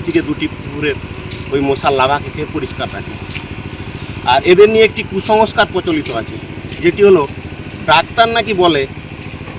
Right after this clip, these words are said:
যে এদের মাংস খেতে রোগ সারবে মানুষের। এটি পুরো কুসংস্কার, এটি মানবেন না, কারণ এদের মাংসে এমন কোনো গুণাগুণ নেই যা মানুষের রোগ সারাবে।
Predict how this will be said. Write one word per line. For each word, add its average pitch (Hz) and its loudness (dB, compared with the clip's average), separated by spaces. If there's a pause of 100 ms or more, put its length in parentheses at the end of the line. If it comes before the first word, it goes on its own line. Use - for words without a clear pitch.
যে 180 6 (120)
এদের 185 8 (100)
মাংস 165 2 (120)
খেতে 151 -6 (960)
রোগ 196 8 (100)
সারবে 143 0 (100)
মানুষের। 113 -6 (600)
এটি 190 2 (100)
পুরো 180 6 (460)
কুসংস্কার, 190 2 (680)
এটি 180 4 (100)
মানবেন 156 4
না, 196 0 (120)
কারণ 170 4 (520)
এদের 208 8 (140)
মাংসে 175 2 (100)
এমন 175 4
কোনো 185 2 (100)
গুণাগুণ 170 4 (120)
নেই 180 8 (640)
যা 160 6 (220)
মানুষের 165 2
রোগ 165 0 (100)
সারাবে। 101 -2